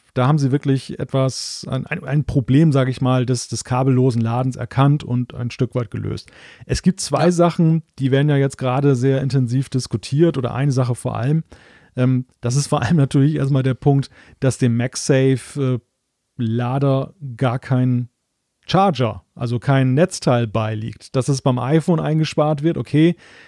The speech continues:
Speaker 1: die Diskussion haben wir hinlänglich geführt, dass es beim MagSafe, ähm, Kabel oder beim, ja, beim Ladeadapter dann nicht dabei ist, das ist so eine Sache. Wäre allerdings auch nicht so schlimm, wenn denn jeder zwanzig Watt oder mehr Netzstecker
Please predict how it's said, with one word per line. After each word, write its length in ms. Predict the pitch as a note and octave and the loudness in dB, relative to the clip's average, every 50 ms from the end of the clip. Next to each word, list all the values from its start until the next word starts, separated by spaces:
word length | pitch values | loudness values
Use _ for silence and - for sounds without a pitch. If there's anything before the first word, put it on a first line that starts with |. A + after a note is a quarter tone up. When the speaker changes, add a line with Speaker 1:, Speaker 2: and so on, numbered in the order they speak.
| - _ - | -20 _ -6
Speaker 1:
die 60 | B2 | -2
Diskussion 480 | A#2+ C3 - - C3+ - - C#3 B2+ A#2+ | -2 -2 0 0 -2 0 2 2 2 2
haben 120 | C3 C3 | 2 2
wir 80 | B2 B2 | 2 2
hinlänglich 380 | B2+ C#3 C3+ B2+ B2+ B2 A2+ - | 2 2 2 2 2 0 -2 -2
geführt, 500 | - A2 - - C#3+ D3+ E3 E3 - - | -4 -4 0 2 2 2 2 0 -2 -4
dass 120 | C3 B2 A#2 | -4 -4 -4
es 120 | B2+ A#2 | -4 -6
beim 380 | - - A#2+ A2+ A#2 A#2 A#2 A2+ | -4 -4 -2 -2 -2 -2 -2 -4
MagSafe, 800 | A#2 C#3 - - - - - C#3 C3 C3+ C#3+ C#3 - - - _ _ _ _ _ _ _ _ _ | -4 -6 -6 -8 -8 -4 -2 0 2 2 0 0 -2 -6 -20 _ _ _ _ _ _ _ _ _
ähm, 420 | - C#3+ C3 C3 C3 B2+ B2+ C#3 - - - | -4 -2 0 0 0 0 -2 -4 -8 -10 -4
Kabel 540 | - C3+ C3 C3+ C#3+ C#3 C#3+ C#3 C3+ C3+ | -4 -2 0 2 2 4 4 4 4 2
oder 220 | C#3 C3+ A#2+ A#2+ A#2 | 2 0 -2 -4 -6
beim, 380 | - B2 A2+ A2+ A2+ A2+ A2+ A2+ - | -6 -6 -8 -6 -8 -10 -10 -8 -8
ja, 100 | C3 A2 | -8 -6
beim 220 | G#2+ A2+ A2 A2 | -6 -6 -6 -6
Ladeadapter 760 | A2+ A#2+ B2+ C#3 D3 - C3+ B2+ - C#3+ C#3+ - - C3+ B2+ | -4 -4 -4 -4 -4 -4 -6 -4 -4 -4 -4 -2 0 0 2
dann 120 | B2 A#2+ | 2 4
nicht 240 | B2+ F3 G3 - - | 4 2 2 2 0
dabei 340 | F3 D3+ C#3 D3+ D3+ D3+ D#3 | 0 0 2 2 2 2 0
ist, 400 | - - E3+ E3 - - - C3+ | 0 -2 -2 -2 -4 -10 -8 -6
das 100 | C3+ A#2 | -6 -6
ist 120 | B2+ - | -6 -4
so 40 | - | -2
eine 140 | C3 A#2+ A2 | 0 0 0
Sache. 340 | G2 B2 C3 C#3 - G#3 G3+ - _ - _ _ - | 0 -2 -2 0 0 -2 -2 -2 _ -20 _ _ -10
Wäre 240 | G#2+ A2 C#3+ F3 F#3 | -2 0 2 2 2
allerdings 340 | E3 E3+ E3+ E3 D#3 B2+ - | 2 0 2 2 2 0 -2
auch 360 | - - A#2 C3+ D#3+ D#3 - | -6 -4 0 0 0 2 4
nicht 200 | F3+ G3 F#3 G3 | 2 2 2 0
so 120 | - G#3 G3+ | -2 -2 -2
schlimm, 460 | - - F3 F3+ F#3 G3 G#3 B3 B3 _ _ - | -2 -2 -4 -4 -2 -2 -2 -4 -6 _ _ -10
wenn 340 | B2 A#2+ C#3 D3 E3 E3+ D#3 | -4 -2 0 2 2 2 2
denn 280 | D3+ D3+ D#3+ E3 D3+ | 2 2 2 0 -2
jeder 720 | B2 A#2 - D3+ D#3+ F3 F3+ D3+ D#3+ D#3 D#3 D#3 D3+ D3+ D3 | -2 -4 -6 -4 -2 -2 0 2 2 2 2 2 0 0 -2
zwanzig 560 | - - - - D3+ D#3+ - - D3 C3+ B2+ | -4 -6 -4 -2 -2 -2 -2 -4 -4 -4 -2
Watt 240 | C3+ C#3+ D#3+ - - | -2 -2 -2 -2 -6
oder 220 | - - C#3 C#3 B2+ | -8 -4 -2 0 0
mehr 500 | B2 B2 C3 C#3+ D3+ D#3 D#3+ D#3+ D#3 - _ _ _ _ - - - | 2 2 2 2 2 2 2 2 0 -2 _ _ _ _ -20 -10 -4
Netzstecker 920 | - E3 - D3+ - - - - - D#3 D#3+ - - D#3 D3+ D#3 D#3 E3 E3 | -2 -2 -2 -2 -4 -8 -8 -2 -2 -2 -2 0 0 0 2 2 0 0 -2